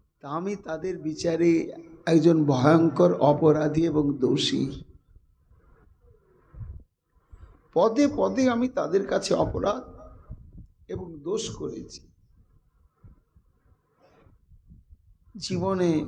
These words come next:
কতবার শুধু তাদেরকে কাঁদিয়েছি, বলা যাবে না। এই জন্য তাদের দৃষ্টিভঙ্গিতে, "উদ্ধব, আমি ভয়ঙ্কর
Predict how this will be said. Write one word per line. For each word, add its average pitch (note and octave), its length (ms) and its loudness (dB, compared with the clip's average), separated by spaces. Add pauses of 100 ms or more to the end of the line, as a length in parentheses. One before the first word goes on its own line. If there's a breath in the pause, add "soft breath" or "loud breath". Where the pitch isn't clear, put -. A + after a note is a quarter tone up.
কতবার E3 580 -2
শুধু G3 300 -4
তাদেরকে D#3 640 -4 (760 loud breath)
কাঁদিয়েছি, F#3+ 920 -8 (640)
বলা D3 280 -12
যাবে - 340 -12
না। - 120 -16 (1500)
এই A3 220 -6
জন্য A#3+ 280 -4
তাদের F#3 500 -2
দৃষ্টিভঙ্গিতে, E3+ 1000 -4 (960)
"উদ্ধব, E3+ 640 -14 (600)
আমি G3 240 -12
ভয়ঙ্কর E3+ 760 -8